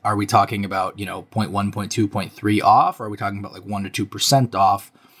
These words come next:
which could be a substantial difference? Nonetheless, I think if we do go off of the old, um, odds, you can still kinda see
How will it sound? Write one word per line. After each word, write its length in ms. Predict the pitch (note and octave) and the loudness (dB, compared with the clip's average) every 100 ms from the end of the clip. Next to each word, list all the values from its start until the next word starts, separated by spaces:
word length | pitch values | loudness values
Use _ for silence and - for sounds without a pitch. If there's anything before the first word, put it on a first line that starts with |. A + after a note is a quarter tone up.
| _ _ | _ _
which 220 | G#2+ G#2 | -2 4
could 160 | - A#2+ | 4 4
be 120 | A2 | 0
a 20 | |
substantial 480 | - G2+ G#2+ G2 G2 | -4 -6 -6 -4 -4
difference? 540 | G#2 A#2 G2+ F#2+ - _ | -2 0 0 -4 -8 _
Nonetheless, 800 | B2+ E3+ C#3+ A2+ A#2+ G2+ F#2+ - | 6 6 4 0 0 0 -2 -8
I 80 | |
think 400 | G2+ F3 F3 - _ _ _ _ | -4 2 2 2 _ _ _ _
if 160 | G#2+ | 2
we 80 | A#2+ | 2
do 220 | A#2 D3 | 8 6
go 180 | C#3 A#2+ | 6 -2
off 240 | G#2+ G#2 G#2 | 0 -2 -4
of 100 | G2 | -6
the 140 | G2+ | -6
old, 400 | G2+ G#2 G#2 G2 _ - - _ _ | -4 -6 -8 -10 _ -20 -20 _ _
um, 200 | - G2 - | 2 2 4
odds, 340 | C3+ C3 A2+ | 4 4 0
you 60 | A2+ | -4
can 100 | C3 | -2
still 160 | D#3+ | 0
kinda 240 | E3 D3 A#2+ | 2 2 0
see 460 | - A#2+ A2 G#2 | -2 0 0 0